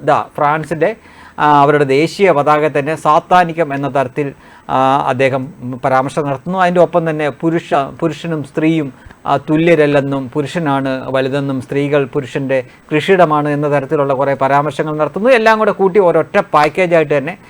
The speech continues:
ഫ്രാൻസ് ഇയാൾക്കുള്ള ശിക്ഷ കൊടുത്തു. ആ, പന്ത്ര-, ആദ്യത്തെ പന്ത്രണ്ട് മണിക്കൂറിനുള്ളിൽ അറസ്റ്റ് ചെയ്തു. അടുത്ത പന്ത്രണ്ട് മണിക്കൂർ ആയപ്പോഴേക്കും അവിടുന്ന്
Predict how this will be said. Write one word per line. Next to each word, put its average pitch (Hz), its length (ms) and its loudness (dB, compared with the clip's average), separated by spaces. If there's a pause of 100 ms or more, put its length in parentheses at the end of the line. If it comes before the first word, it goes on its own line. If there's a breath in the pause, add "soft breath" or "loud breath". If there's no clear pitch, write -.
(260 loud breath)
ഫ്രാൻസ് 156 340 2
ഇയാൾക്കുള്ള 143 720 0 (160)
ശിക്ഷ 147 180 -6
കൊടുത്തു. 151 400 0 (420 soft breath)
ആ, 135 80 0 (420)
പന്ത്ര-, 147 300 2
ആദ്യത്തെ 147 220 2
പന്ത്രണ്ട് 147 320 -2
മണിക്കൂറിനുള്ളിൽ 147 580 -2 (140)
അറസ്റ്റ് 135 280 -4
ചെയ്തു. 147 180 -2
അടുത്ത 147 260 -2
പന്ത്രണ്ട് 139 340 -4
മണിക്കൂർ 139 320 -4
ആയപ്പോഴേക്കും 131 520 -2 (240)
അവിടുന്ന് 123 320 -2